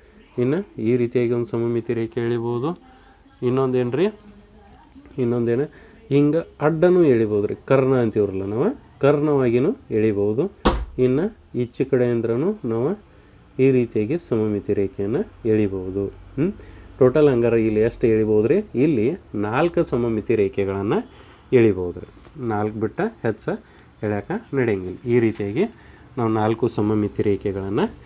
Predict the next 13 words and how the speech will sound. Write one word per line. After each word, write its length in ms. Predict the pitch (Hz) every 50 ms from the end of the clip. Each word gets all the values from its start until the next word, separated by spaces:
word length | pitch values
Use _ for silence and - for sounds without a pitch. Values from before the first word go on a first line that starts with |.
| - - - - -
ಇದ್ರೊಳಗೆ 580 | 120 110 107 101 98 98 101 - 196 - - - - - -
ಎಳಿಬೋದು. 380 | 175 170 147 104 90 92 90 - - - - - - - - - - - - 117
ಯಾಕಂದ್ರೆ 360 | 113 - 131 117 117 131 - -
ಇದು 240 | 143 135 123 120
ಒಂದು 320 | 110 113 120 127 131 123 120
ಆತ್ರಿ, 420 | 113 110 - 143 175 170 117 101 - - - - - 117 113
ಇದು 100 | 110 117
ಎರಡ, 360 | 110 107 104 107 113 113 107 135 151 120 95 - - - - - - _ -
ಇದು 180 | 117 110 104 104
ಮೂರು 300 | 107 107 113 117 110 110
ರೀ, 260 | 113 156 175 131 101 - -
ಇದು 440 | 120 113 107 104 135 190 254 - - _ _ _ _ _ - - - _ _ _ - -
ನಾಲ್ಕು, 600 | 113 113 107 104 101 95 92 - - - 87